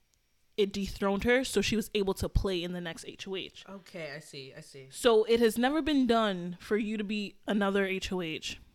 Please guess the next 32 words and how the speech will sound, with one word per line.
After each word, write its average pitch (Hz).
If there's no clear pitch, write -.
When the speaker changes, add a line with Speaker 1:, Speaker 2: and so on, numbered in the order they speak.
Speaker 1:
It's -
two 196
times 185
in 180
a 180
row. 165
So 196
when 180
Tiffany 185
saw 180
the 175
opportunity, 185
saw 202
that 208
the 185
person 208
who 208
was 190
supposed 190
to 190
drop 190
as 185
well 180
didn't 185
drop, 180
she 214
decided 202
to 226
go 269
for 190
it. 160
Speaker 2:
He, 392